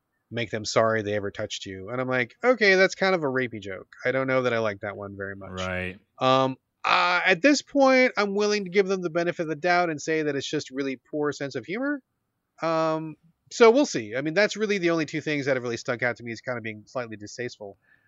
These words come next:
Speaker 1: But apart from those things, it's all been kind of, like, you know, jokey puns and
Speaker 2: Yeah.
Speaker 1: stuff like that. So I think they maybe just kinda whiffed on a couple jokes there.
Speaker 2: So,
Speaker 1: Um,
Speaker 2: one more question,
Speaker 1: yeah,
Speaker 2: though, is
Speaker 1: yeah.
Speaker 2: that, w-, say you beat it the first time, and you see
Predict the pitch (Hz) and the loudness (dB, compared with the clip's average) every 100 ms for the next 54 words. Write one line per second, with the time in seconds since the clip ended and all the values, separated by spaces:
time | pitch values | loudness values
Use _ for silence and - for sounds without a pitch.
0 | _ 131 156 156 - - - 254 208 208 | _ 0 6 6 6 -4 2 0 0 -2
1 | 190 - 190 180 175 156 147 156 151 143 | -2 0 -2 -2 -4 -8 -2 -2 -2 -4
2 | 143 139 131 131 - 160 131 127 120 127 | -4 -4 -2 -4 -4 -6 -4 -2 -4 -4
3 | 127 117 _ - 123 120 120 120 110 113 | -8 -12 _ -6 -4 -4 -8 -12 -12 -12
4 | 110 107 _ - 95 92 85 - 123 127 | -12 -16 _ -14 -10 -8 -6 -2 -2 -2
5 | 113 113 110 107 - 143 156 165 185 170 | -2 -2 -2 -2 -2 2 2 2 -2 -2
6 | 147 127 113 117 - 107 110 107 101 101 | 0 -2 -2 -6 -4 -4 -4 -6 -8 -10
7 | 104 104 101 101 - 104 101 - 147 127 | -10 -10 -12 -12 -14 -16 -16 -8 -4 -4
8 | - 139 147 139 151 147 156 143 165 104 | 0 2 2 2 4 4 4 4 2 2
9 | 101 107 101 120 107 113 107 - 135 123 | 0 0 2 2 2 -6 -8 -4 0 0
10 | 95 110 120 90 92 104 90 - 95 95 | 0 -2 -2 -4 -6 -6 -6 -6 -6 -4
11 | 90 90 110 98 | -6 -8 -8 -8